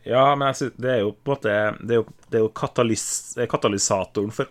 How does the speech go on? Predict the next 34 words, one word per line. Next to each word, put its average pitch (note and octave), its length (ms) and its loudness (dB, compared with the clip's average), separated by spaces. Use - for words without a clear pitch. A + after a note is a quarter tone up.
alt A#2 180 -2
som - 160 -10
skjer G2 380 0
etterpå, - 340 -8
da. A#2+ 120 2
Og - 80 -6
så, B2 160 0
og A#2 80 -6
så, B2 160 -2
for - 120 -10
da A#2 140 2
går A#2 240 2
han F2+ 80 -6
på G#2+ 120 -2
en G2 60 -2
sånn G2+ 240 -6
revenge, G2 540 -4
eh, F2+ 200 -8
mission F2+ 440 -8
på G2+ 140 -8
å F#2+ 160 -6
liksom F#2 220 -10
drepe F#2 340 -8
alle F#2+ 240 -6
som - 140 -8
hadde F#2+ 340 -8
noe F#2+ 240 -10
med F2 440 -8
angrepet F2+ 640 -8
på F#2 380 -8
dama G2 300 -6
som - 160 -8
gjør. D#3 260 0
Og B2 600 6